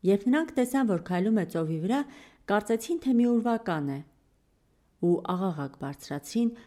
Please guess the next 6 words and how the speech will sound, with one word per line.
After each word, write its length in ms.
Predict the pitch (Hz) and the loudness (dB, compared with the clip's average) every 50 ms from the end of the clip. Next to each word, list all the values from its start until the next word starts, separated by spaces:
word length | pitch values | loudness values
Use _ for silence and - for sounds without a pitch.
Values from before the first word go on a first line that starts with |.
| - - | -8 -2
որովհետև 540 | - 185 185 180 196 208 - 269 285 247 | 2 4 4 4 4 2 2 0 2 2
ամենքը 400 | 240 214 214 240 254 240 - 208 | 2 4 4 4 2 2 0 -2
տեսան 460 | - 170 160 160 - 170 165 160 160 156 | -2 -2 -4 -4 -2 -4 -4 -2 -2 -2
նրան 260 | 156 175 196 220 208 | -2 -2 0 0 0
ու 80 | 190 | -2
խռովվեցին։ 760 | - - - 160 156 156 147 151 156 151 - - - - 165 160 | -4 -6 -8 -6 -6 -6 -6 -8 -10 -10 -10 -12 -12 -12 -12 -12